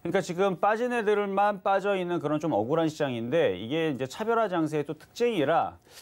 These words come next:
어, 이거, 이런 부분도 제가 구월 달에 좀 말씀을 드렸을 거예요. 박스권으로 진행이 되면서, 물론 하락 박스권이냐 상승 박스권이냐에 대해서 조금은 틀리기는 하지만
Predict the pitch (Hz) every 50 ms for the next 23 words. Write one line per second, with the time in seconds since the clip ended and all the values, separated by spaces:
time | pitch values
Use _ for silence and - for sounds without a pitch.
0 | - - - - 143 135 120 131 147 151 170 175 180 165 131 123 165 208 208 185
1 | 165 151 156 156 147 170 180 180 180 151 143 143 147 143 - - 143 151 151 151
2 | 147 139 131 147 135 104 95 90 127 120 107 - 107 101 - - 101 - - 87
3 | 87 - - 147 147 - - - 185 180 170 160 - - 120 127 127 127 110 110
4 | 98 98 98 98 104 156 135 98 85 85 - _ _ _ - 143 143 123 113 131
5 | 160 165 143 143 156 190 - _ - - - - - 190 190 202 190 - - 190
6 | - - 185 - - 165 160 156 151 147 143 147 147 143 147 185 202 196 208 202
7 | - 190 175 - 175 - - 151 147 143 143 135 127 117 117 120 123 - 175 170
8 | 180 175 165 147 - 220 214 208 175 185 175 156 147 131 113 101 110 123 151 156
9 | 127 90